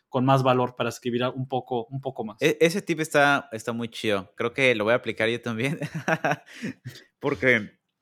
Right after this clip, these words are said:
Speaker 2: eh, <clears throat> eh, nos ha tocado mucho, eh, pues, enfrentar esta situación, digamos que a la par, ¿no? Eh, sobre todo la parte de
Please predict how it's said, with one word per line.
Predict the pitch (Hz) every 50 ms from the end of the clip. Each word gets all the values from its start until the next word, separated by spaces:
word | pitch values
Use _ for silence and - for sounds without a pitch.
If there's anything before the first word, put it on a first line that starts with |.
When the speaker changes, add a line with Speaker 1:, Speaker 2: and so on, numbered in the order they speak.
| _ _ _ _ _ _ _ _ _ -
Speaker 2:
eh, | 123 127 120 120 120 123 - _
<clears throat> | - - - - - 156 107 - _ _ _ _ _ _ _ _ _ _ _ _ _ _ _ _
eh, | - 123 127 127 -
nos | 131 131 120 143
ha | 151
tocado | - 156 151 160 156
mucho, | 147 143 151 143 - - 165 151 143 127 101 - - _ - _ _ _ _ _ _ _ _ _
eh, | - 117 117 117 113 113 110 110 110 110 110 107 107 107 104 - _ _ _ _ _ _ _ _ _
pues, | 170 175 170
enfrentar | 156 139 151 139 123 165
esta | 165 - 196
situación, | - - - 143 131 - 147 151 156
digamos | 165 160 160 180 165
que | - 139
a | 113
la | 104 - -
par, | 110 95 92 110
¿no? | 120 156 208 - _ _ _ _ _ _ _ _ _
Eh, | 107 120 117 113 113 110 110 107 -
sobre | 117 110 104
todo | - 131 143 151 151 - - - _ _ _ _ _ _
la | 123 120 110 - -
parte | 120 120 107 - 143 139 123
de | 113 120 113 110 107 107 104 101 95 85 80 _